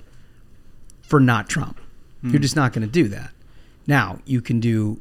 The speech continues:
Speaker 1: a couple of different things. You can expand the field, right? You've got a huge number of lapsed Republicans who were previously primary voting Republicans who are not on the field right now, and you could go try to garner that and change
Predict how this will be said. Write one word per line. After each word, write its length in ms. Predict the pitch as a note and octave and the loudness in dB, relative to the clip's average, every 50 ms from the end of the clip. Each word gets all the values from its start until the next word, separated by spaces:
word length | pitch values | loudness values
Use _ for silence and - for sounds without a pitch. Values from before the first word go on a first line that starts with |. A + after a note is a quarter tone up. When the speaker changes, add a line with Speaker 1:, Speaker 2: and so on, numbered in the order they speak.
| - - | -8 -8
Speaker 1:
a 80 | A#2+ | -8
couple 280 | - - A2+ A2 - G#2+ | -4 -4 -4 -4 -4 -6
of 40 | G#2+ | -6
different 300 | G2+ G2+ G2+ A#2 A#2 A#2+ | -6 -6 -8 -8 -4 -2
things. 160 | A3 B3+ F3+ | 0 0 0
You 60 | A#2+ A2 | -2 -2
can 120 | A#2+ G#2 | -4 -4
expand 580 | G2+ G#2 - - - - - G#2 G2+ C#3 F#3+ A3 | -6 -6 -4 -4 -4 -4 -4 -2 0 0 0 0
the 60 | - | -2
field, 420 | - - - - - A#2 F3+ G3+ - - - - - - - - - - - - - - - | -6 -8 -10 -8 -6 -6 -6 -8 -8 -14 -20 -20 -20 -20 -20 -20 -20 -20 -20 -20 -20 -8 -2
right? 240 | - A2+ C3 F3+ A#3 - - - - - - | 2 2 2 2 2 -2 -10 -18 -20 -6 2
You've 180 | - D#3 F#3 | 2 2 4
got 180 | - G#3 D#3+ C3 | 4 4 4 4
a 60 | G#2+ | 2
huge 720 | G2 - - - - - D#3 F3+ A#3+ B3+ G3+ D3+ A#2 A2 | 0 -4 -8 -12 -2 4 6 8 8 8 8 4 2 0
number 360 | A#2+ A#2+ A#2 A2+ G#2+ G#2+ G#2+ | 0 0 0 0 -2 -2 -4
of 280 | A2 - G#2+ G2+ G2+ G#2 | -4 -6 -8 -8 -8 -4
lapsed 400 | G#2+ A2+ B2 D3 - - - - | 0 0 0 0 0 -4 -2 -2
Republicans 640 | C3+ A#2 - - G#2 G#2 G#2+ G#2 - - G#2+ G#2+ G#2 | -2 0 0 -2 -2 -2 -2 -4 -4 -4 -4 -2 -2
who 60 | G#2 | -2
were 80 | G#2 G2+ | -4 -4
previously 600 | - - - C#3 E3 D#3+ C#3 B2 - - A#2 A2 | -2 0 2 2 4 4 2 0 0 -2 -4 -6
primary 460 | G#2+ - - G#2+ A2+ G#2+ G#2 G#2 G#2 | -6 -6 -6 -6 -4 -4 -2 -2 -2
voting 320 | G2+ G2+ G#2 G2+ G2+ G2+ G#2 | -2 -2 -2 -4 -4 -4 -6
Republicans 640 | G#2 G#2 - G#2+ G#2+ G#2+ G#2 - - A2 A2+ D3 - - - - - - - - | -8 -8 -8 -8 -6 -6 -8 -8 -8 -8 -8 -8 -10 -12 -18 -20 -20 -20 -20 -10
who 100 | - - | 0 2
are 120 | C3+ C3+ B2+ | 4 4 6
not 340 | B2+ B2+ C#3 D#3 D#3+ - - - - - - | 6 4 4 2 2 -2 -8 -16 -16 -8 -4
on 180 | C3 B2 B2 A#2+ | -2 0 0 0
the 60 | A2 | -2
field 320 | - - A2 G#2+ G#2 G2+ | -4 -6 -6 -4 -4 -4
right 180 | G#2 G2+ G2+ - | -4 -6 -6 -6
now, 260 | A2 - - B2+ C3 | -6 -6 -4 -2 0
and 100 | C#3+ C3+ | 2 2
you 60 | C3 B2 | 2 4
could 160 | - D3+ C3+ | 2 2 2
go 120 | C3+ C3+ C3 | 4 2 2
try 220 | - - C#3 B2 | 2 0 0 0
to 80 | A2+ A2 | 0 0
garner 380 | G2+ A2 A2+ A#2 B2 A#2+ A#2 | -2 -2 0 0 0 0 0
that 200 | G#2+ G#2+ A2 A#2+ | 0 -2 -4 -4
and 140 | - C3 G#2+ | -4 -6 -6
change 720 | - - - C3 C3 C#3 C3+ C3 C3 B2 A#2+ A2 - - | -6 -6 -2 -2 0 2 2 2 2 2 0 -2 -4 -10